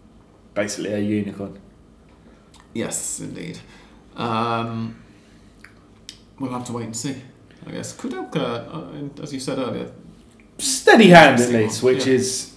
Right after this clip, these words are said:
Speaker 1: a steady hand who's not gonna p-, complain that much when the crap Independiente board failed to, um, bring anyone in, as Santi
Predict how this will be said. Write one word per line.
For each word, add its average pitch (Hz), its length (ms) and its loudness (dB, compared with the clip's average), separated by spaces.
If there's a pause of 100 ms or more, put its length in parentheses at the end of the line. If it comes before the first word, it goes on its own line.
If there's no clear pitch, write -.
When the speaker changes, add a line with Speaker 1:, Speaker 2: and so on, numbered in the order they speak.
(120)
Speaker 1:
a 185 60 4
steady 202 300 10
hand 185 240 12
who's 151 140 8
not 160 180 0
gonna 143 200 2
p-, - 260 -12
complain 123 800 2 (100)
that 139 260 2
much - 520 -6
when 104 540 -4 (720)
the 104 160 -6 (200)
crap - 540 -2 (360)
Independiente 110 560 -2
board 113 320 2
failed 107 460 0
to, 98 320 -4
um, 90 260 -12 (280)
bring 110 180 -2
anyone 110 300 0
in, 120 160 4
as 110 160 -4
Santi 104 460 -2